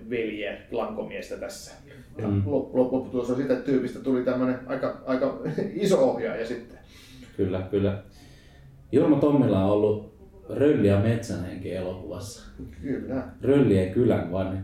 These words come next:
Speaker 2: en olisi ikinä osannut yhdistää.
Speaker 1: <laughs> Niin.
Speaker 2: Se Rölli ja metsähenki on muuten, siinä on,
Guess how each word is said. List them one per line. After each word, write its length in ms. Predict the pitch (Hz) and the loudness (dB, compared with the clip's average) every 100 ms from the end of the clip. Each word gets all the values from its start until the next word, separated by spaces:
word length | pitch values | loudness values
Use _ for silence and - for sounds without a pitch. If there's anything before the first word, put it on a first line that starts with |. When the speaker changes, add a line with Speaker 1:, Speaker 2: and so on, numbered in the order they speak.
| - | -2
Speaker 2:
en 40 | 135 | -2
olisi 220 | 123 147 | 2 2
ikinä 260 | 139 101 | 4 0
osannut 300 | 95 95 101 | 0 -2 -2
yhdistää. 580 | 101 104 101 - - - - | 0 2 2 0 -2 -6 -6
Speaker 1:
<laughs> 100 | - - - - - 160 | -16 -16 -20 -20 -8 -2
Niin. 440 | 151 123 - - - - | 0 0 -4 -10 -18 -2
Speaker 2:
Se 340 | 131 135 - - - | 0 0 -2 -12 0
Rölli 260 | 147 156 | 4 6
ja 80 | 107 | 4
metsähenki 540 | 117 120 110 95 85 | 4 2 2 0 -2
on 80 | 80 | -6
muuten, 220 | 87 82 | -8 -8
siinä 260 | - 131 120 | -4 -2 -2
on, 100 | 101 | -4